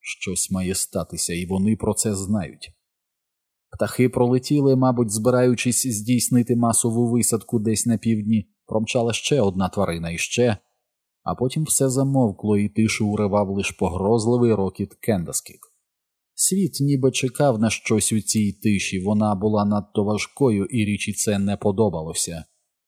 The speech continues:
Він відчув, як на потилиці заворушилося волосся, намагаючись стати дибки, і знову схопив Майка за руку. «Ти знаєш, де ми?» крикнув він Майку. «Ти отримав звістку?»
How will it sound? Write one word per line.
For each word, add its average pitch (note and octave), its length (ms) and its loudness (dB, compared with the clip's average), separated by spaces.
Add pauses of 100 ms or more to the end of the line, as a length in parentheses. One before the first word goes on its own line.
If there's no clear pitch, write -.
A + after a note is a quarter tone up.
(160)
Він G2+ 160 2
відчув, G#2+ 400 0
як G#2 200 0
на G#2+ 80 2
потилиці G#2 520 0
заворушилося G#2+ 840 -2
волосся, A2 640 2
намагаючись G#2 640 -2
стати - 380 -2
дибки, G2+ 460 -2 (280)
і C3 120 0
знову A#2 420 2
схопив B2 460 2
Майка A#2 360 0
за A#2+ 140 0
руку. G2 380 -4 (1300)
«Ти A#2+ 180 2
знаєш, D#3+ 560 0
де D#3+ 200 2
ми?» B2+ 140 2
крикнув A2 540 0
він A2 200 2
Майку. F#2+ 440 -2
«Ти D3 160 4
отримав E3 540 4
звістку?» F#3 600 -2